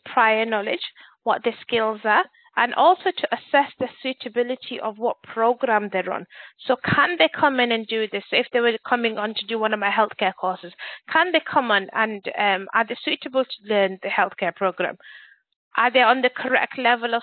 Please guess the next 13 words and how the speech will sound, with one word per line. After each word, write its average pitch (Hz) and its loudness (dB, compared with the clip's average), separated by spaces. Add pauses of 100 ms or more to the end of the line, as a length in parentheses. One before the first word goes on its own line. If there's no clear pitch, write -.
study? 247 -2 (960)
If 269 4 (100)
they're 269 4
coming 269 0
in 277 4
and 262 0
they're 240 -4
going 262 0
to - -18
be 254 -4
doing 254 -2
their 247 2
level, 247 2